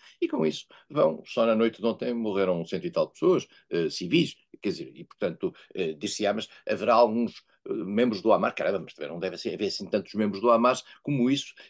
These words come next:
para, para, para estarmos permanentemente a, a ver mortos civis, crianças, eh, mortas a to-, a to-, a todo momento.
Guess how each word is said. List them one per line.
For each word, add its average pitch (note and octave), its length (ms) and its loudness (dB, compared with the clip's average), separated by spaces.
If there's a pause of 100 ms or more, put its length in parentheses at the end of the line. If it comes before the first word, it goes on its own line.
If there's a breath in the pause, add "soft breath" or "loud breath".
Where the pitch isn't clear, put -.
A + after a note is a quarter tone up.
para, C3 180 4
para, A#2+ 260 0
para - 160 -8
estarmos A#2 380 0
permanentemente B2+ 800 0 (240 loud breath)
a, B2 240 4
a - 40 4
ver A2+ 420 4
mortos A2 400 4
civis, C#3 360 0
crianças, C3+ 580 4 (260 soft breath)
eh, A2+ 320 0 (220)
mortas B2 520 4 (200 loud breath)
a C3 60 -6
to-, D3 100 -2
a C#3+ 220 4
to-, - 180 0
a C3+ 60 4
todo D#3 200 0
momento. G3+ 380 -4